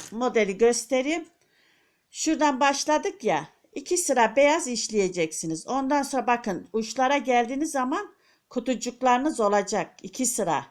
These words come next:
Aynısı burada da var. Bir, iki.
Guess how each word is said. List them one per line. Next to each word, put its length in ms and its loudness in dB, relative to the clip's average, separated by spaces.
Aynısı 680 0
burada 360 0
da 140 2
var. 260 0
Bir, 340 -4
iki. 580 -4